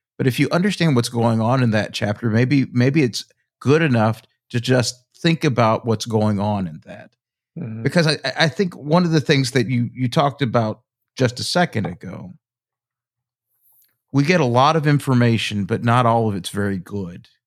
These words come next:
Speaker 1: Not all of it's worth thinking about. I hate for this generation that they are entranced so much with TikTok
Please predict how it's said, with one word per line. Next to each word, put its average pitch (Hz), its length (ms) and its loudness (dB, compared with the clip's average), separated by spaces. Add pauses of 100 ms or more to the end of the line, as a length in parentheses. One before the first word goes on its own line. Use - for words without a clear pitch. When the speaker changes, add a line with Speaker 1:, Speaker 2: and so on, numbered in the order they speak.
(160)
Speaker 1:
Not 147 220 2
all 147 200 2
of 110 100 -2
it's 92 200 -6
worth 117 240 -2
thinking 120 440 -2
about. - 480 -14 (680)
I 127 140 0
hate 147 340 0
for 143 120 0
this 123 260 0
generation 110 800 0
that 98 140 -6
they 107 160 0
are 101 420 -2 (720)
entranced 143 720 0
so 135 260 0
much - 300 0
with 123 180 -6
TikTok - 800 -8